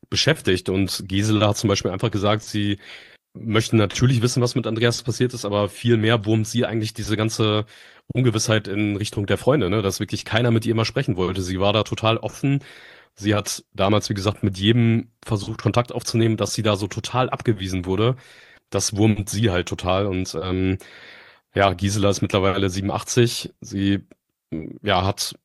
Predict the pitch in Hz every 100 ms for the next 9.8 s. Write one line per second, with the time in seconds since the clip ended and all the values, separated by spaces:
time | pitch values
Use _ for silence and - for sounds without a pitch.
0 | _ _ _ _ _ _ - - 110 104
1 | 110 107 - 104 104 101 - 107 104 110
2 | - 101 101 - - - - - - -
3 | - - - 110 - 104 107 - 104 101
4 | 101 104 98 104 101 - 101 90 101 101
5 | 104 98 92 110 101 107 - 101 95 90
6 | 98 98 98 - _ _ _ 98 107 104
7 | 110 - 117 110 107 110 107 107 110 120
8 | 120 110 113 110 113 - 113 107 - 113
9 | 110 107 107 104 110 92 95 95